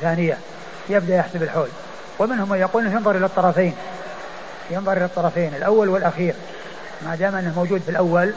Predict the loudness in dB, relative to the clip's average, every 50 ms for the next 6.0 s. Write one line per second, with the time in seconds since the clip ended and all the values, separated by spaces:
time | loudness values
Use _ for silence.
0 | -6 -10 -12 -12 -12 -14 -14 -14 -14 -14 -16 -16 -16 -16 -14 -10 -6 -4 0 2
1 | 2 2 2 2 0 -2 -4 -4 -6 -8 -10 -10 -12 -12 -14 -14 -14 -14 -16 -12
2 | -10 -8 -6 -4 -2 0 0 0 2 0 0 0 -2 -2 -2 -2 0 2 2 4
3 | 4 4 2 0 -4 -8 -12 -12 -12 -14 -14 -14 -14 -12 -12 -12 -8 -6 -4 -4
4 | -2 -2 -4 -4 -4 -6 -4 -4 -4 -2 -2 -2 -2 -2 -2 -2 -2 -2 -2 -2
5 | -2 -2 -2 -2 -2 -2 -2 -2 0 2 2 2 2 0 -2 -4 -4 -6 -8 -10